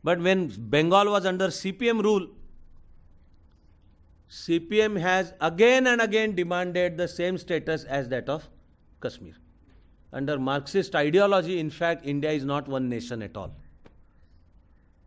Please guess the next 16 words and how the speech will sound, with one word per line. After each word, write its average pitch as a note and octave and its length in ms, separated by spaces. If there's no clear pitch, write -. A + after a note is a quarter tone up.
So - 300
Article G3+ 520
three G3 200
seventy D#3 560
is D3 160
not F#3+ 280
only E3+ 340
about D#3 340
Kashmir. C3+ 580
Why F#3 380
we E3 180
should D#3+ 260
insist, C#3+ 540
irrespective F#3+ 560
of E3+ 160
political D#3 580